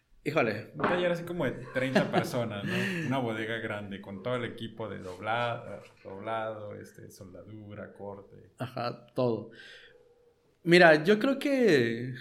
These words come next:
Speaker 1: la gente que somos emprendedores,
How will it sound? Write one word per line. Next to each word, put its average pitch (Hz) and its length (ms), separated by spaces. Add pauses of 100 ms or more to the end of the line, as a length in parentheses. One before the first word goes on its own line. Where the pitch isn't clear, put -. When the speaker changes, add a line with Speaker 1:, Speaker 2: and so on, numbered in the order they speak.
Speaker 1:
la 135 240
gente 170 460
que 117 680 (220)
somos 147 680 (120)
emprendedores, 123 1040